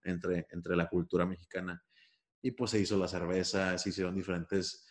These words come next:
bebidas, el tequila, pero no te da un beneficio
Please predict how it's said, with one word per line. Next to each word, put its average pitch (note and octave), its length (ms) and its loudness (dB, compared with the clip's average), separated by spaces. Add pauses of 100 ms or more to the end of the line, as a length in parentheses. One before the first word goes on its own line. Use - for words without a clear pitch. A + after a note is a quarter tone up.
(200)
bebidas, F#2+ 480 4
el F2 120 -2
tequila, G2 600 2 (400)
pero F#2 240 6
no F#2 300 2
te G#2 100 0
da G2+ 120 2
un G2+ 180 0
beneficio G#2 1000 0